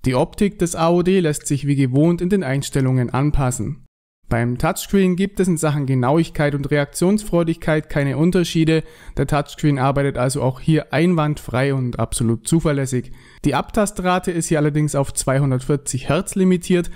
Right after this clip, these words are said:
Die optionalen dreihundertsechzig Hertz des Pro-Modells gibt es nicht.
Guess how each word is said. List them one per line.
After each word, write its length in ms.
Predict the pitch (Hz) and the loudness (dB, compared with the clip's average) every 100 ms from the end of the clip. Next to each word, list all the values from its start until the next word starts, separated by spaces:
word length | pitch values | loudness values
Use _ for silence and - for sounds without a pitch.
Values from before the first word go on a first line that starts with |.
| - - | -14 -6
Die 80 | 131 | 0
optionalen 580 | 135 - - 143 131 135 | 0 -2 -2 0 0 0
dreihundertsechzig 800 | 131 135 147 127 170 170 - 151 | 0 0 0 0 -2 -2 -2 0
Hertz 240 | 156 151 | 0 -2
des 160 | - 131 | -6 -4
Pro-Modells 680 | - 143 151 143 139 131 - | 0 2 2 2 0 -2 -2
gibt 280 | 139 - | -4 0
es 160 | 127 127 | -2 2
nicht. 320 | 156 185 - | 2 2 -2